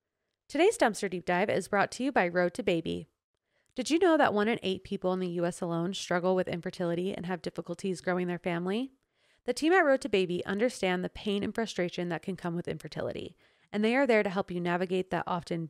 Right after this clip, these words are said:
bumpy road to parenthood. Road to Baby is a surrogacy, egg, and sperm donation agency based out of San Diego, California, who connects those in need with surrogates,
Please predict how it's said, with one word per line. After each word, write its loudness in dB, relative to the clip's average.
bumpy 0
road 6
to -16
parenthood. -6
Road 4
to 2
Baby 6
is -2
a -4
surrogacy, -2
egg, 2
and -2
sperm 2
donation 2
agency -2
based -2
out 0
of -2
San -4
Diego, -2
California, -6
who -2
connects 0
those 6
in 0
need 0
with -2
surrogates, -2